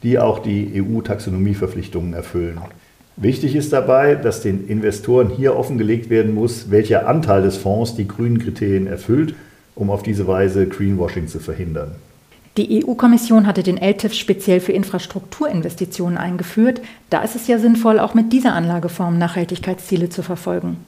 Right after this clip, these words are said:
Speaker 1: Ja, so ist es. Die Abgeordneten haben diese Neuerung denn auch mit der milliardenschweren Investitionslücke begründet,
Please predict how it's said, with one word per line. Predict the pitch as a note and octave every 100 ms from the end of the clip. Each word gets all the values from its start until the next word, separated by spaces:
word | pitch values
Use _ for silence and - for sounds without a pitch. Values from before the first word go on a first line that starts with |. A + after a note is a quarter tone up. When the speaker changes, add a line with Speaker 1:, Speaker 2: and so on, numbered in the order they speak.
| C3
Speaker 1:
Ja, | C#3 -
so | E2+ G#2
ist | A#2 -
es. | D#2 - - - _ -
Die | G#2 G#2 G#2
Abgeordneten | C3+ - C3+ A#2 D3 D3 - C3 A2
haben | G2+ G#2+ G2
diese | F#2+ G2
Neuerung | F#2+ G2+ A#2+ G#2+ A2 G2
denn | F#2+
auch | G2 F#2+ F#2 -
mit | F#2 F2 - - F#2
der | E2+
milliardenschweren | E2+ E2+ F2 G#2 G2+ - F#2 F#2+
Investitionslücke | G2 F2+ - F2+ - A#2+ D3 - F#2+ -
begründet, | D#2+ E2+ F#2+ G2+ A2+ -